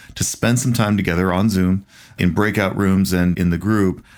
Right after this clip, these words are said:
working through what are the technologies and what are the effects that those technologies are likely to have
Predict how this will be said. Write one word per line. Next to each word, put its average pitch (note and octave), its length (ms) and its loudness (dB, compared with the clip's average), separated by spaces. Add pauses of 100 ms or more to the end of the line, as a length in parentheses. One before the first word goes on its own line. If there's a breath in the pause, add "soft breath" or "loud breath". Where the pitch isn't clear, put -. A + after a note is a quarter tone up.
(140 loud breath)
working A2+ 460 2
through F#2+ 400 0
what G2+ 360 -2
are G#2+ 200 0
the F#2 160 0
technologies E2+ 720 -2
and D#2+ 140 0
what F#2 120 2
are F2+ 40 -2
the E2+ 120 0
effects E2 420 -4
that E2 120 -4
those D#2+ 160 -4
technologies D#2+ 520 -4
are E2 80 0
likely D#2+ 340 -2
to C#2+ 100 -4
have G2 500 -2